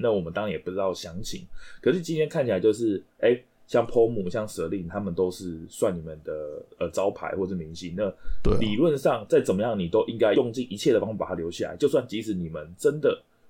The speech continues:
Speaker 1: 有矛盾，或是真的，真的你不能忍受他们，比如大牌或什么，我不懂。但是就是站在经纪公司的立场，你今天是一个，你要对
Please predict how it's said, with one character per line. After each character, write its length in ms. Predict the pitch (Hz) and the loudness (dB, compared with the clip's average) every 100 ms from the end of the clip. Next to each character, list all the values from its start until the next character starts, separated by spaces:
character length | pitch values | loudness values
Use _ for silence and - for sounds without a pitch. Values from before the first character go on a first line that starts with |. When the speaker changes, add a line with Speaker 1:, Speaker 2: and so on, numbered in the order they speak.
| _ | _
Speaker 1:
有 240 | - 95 85 | -2 0 0
矛 200 | 87 92 | -2 0
盾， 180 | 120 110 | 0 4
或 140 | 123 | 4
是 200 | 110 110 - | 2 -4 0
真 200 | 143 143 | 0 2
的， 160 | 131 | 2
真 200 | 95 120 | 4 2
的 100 | 117 | 2
你 100 | 98 | -2
不 140 | 80 117 | -2 -2
能 180 | 95 87 | -2 -2
忍 160 | 87 85 | -4 -4
受 180 | 117 | -4
他 140 | 98 101 | -2 -4
们， 200 | 95 82 78 | -6 -10 -10
比 80 | |
如 120 | 85 95 | -8 -4
大 180 | 104 | -4
牌 140 | 92 85 | -4 -4
或 120 | 90 | -4
什 120 | 92 | -4
么， 100 | 80 | -6
我 160 | 76 78 | -8 -6
不 80 | - | -2
懂。 180 | 82 90 | -4 0
但 120 | 131 | 0
是 60 | 156 | 0
就 100 | 160 | 0
是 200 | 175 160 - - _ | 0 -2 -12 -20 _
站 140 | - 180 | 0 6
在 160 | 175 | 6
经 160 | 160 170 | 4 2
纪 100 | 165 | 4
公 180 | 143 143 | 2 4
司 120 | 151 | 4
的 60 | |
立 240 | 120 156 101 | 4 4 -2
场， 240 | - 87 - | -6 -12 -10
你 100 | 95 | -10
今 120 | 95 | -2
天 100 | 127 | -2
是 160 | 131 135 | 0 -2
一 60 | 120 | 4
个， 260 | 101 - | 4 2
你 80 | - | 0
要 120 | 107 | 0
对 260 | 123 139 101 | 4 4 2